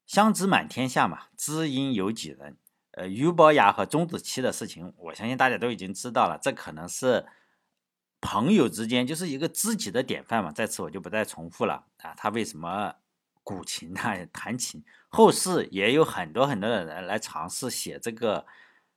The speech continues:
呃，两个人之间的友谊嘛，但是非常非常难以超越。金庸先生写过的这个《笑傲江湖》里的刘正风啊，我每次都想到这个事情啊，刘正风和曲阳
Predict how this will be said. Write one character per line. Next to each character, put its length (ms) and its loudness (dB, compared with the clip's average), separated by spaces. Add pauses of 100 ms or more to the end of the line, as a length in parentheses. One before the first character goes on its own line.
(300)
呃， 140 -6
两 200 0
个 80 2
人 140 0
之 120 -4
间 140 2
的 80 2
友 160 -6
谊 140 -8
嘛， 200 -4
但 120 -8
是 100 -6
非 160 -6
常 100 2
非 80 -6
常 160 -4
难 200 -6
以 40 -8
超 360 -8
越。 200 -4 (260)
金 200 0
庸 60 0
先 180 0
生 100 0
写 160 -6
过 140 -4
的 140 -2
这 100 -8
个 400 -2 (220)
《笑 300 4
傲 100 6
江 200 -2
湖》 240 -10
里 80 -10
的 140 -6
刘 180 -8
正 240 0
风 200 -6
啊， 100 -10
我 80 0
每 140 -2
次 120 -6
都 120 -2
想 180 -8
到 100 -12
这 60 -12
个 80 -10
事 160 -12
情 140 -20
啊， 100 -14
刘 180 -4
正 220 2
风 160 -4
和 100 0
曲 300 -8
阳 300 -6